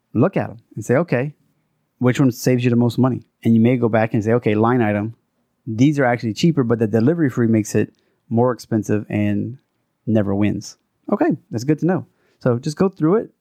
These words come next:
and you can save some money. The biggest thing, he, and the second part of this is, and this is what, you know, actually, honestly, Today's Choices, Tomorrow's Health book, I go through all your kind of your expenses and where's, ways you can cut it. There's only so much you can cut.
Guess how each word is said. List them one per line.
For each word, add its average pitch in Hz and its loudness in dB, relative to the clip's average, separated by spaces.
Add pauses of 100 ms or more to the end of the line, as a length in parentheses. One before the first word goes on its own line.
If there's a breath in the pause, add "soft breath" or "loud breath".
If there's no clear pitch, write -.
(100)
and 139 4
you 151 4
can 147 0
save 156 0
some 160 2
money. 156 0 (840)
The 135 0
biggest 190 0
thing, 180 2
he, 156 -2 (800)
and 131 4
the 123 2
second 170 -2
part 123 0
of 113 -2
this 117 0
is, 113 -2 (540)
and 131 2
this 156 0
is 151 -4
what, 135 -2
you 127 2
know, 110 -2
actually, 120 -2
honestly, 110 -2 (360)
Today's 127 2
Choices, 120 -4
Tomorrow's 113 0
Health 127 0
book, 104 -2 (640)
I - -4
go 113 0
through 120 2
all 113 0
your 110 -2
kind 113 0
of 110 0
your 107 -2
expenses 113 -2
and 104 0
where's, 104 -2
ways 110 0
you 107 -6
can 101 -4
cut 113 0
it. 113 -6 (840 soft breath)
There's 127 4
only 214 0
so 180 -2
much 156 0
you 147 -4
can 110 -2
cut. - -2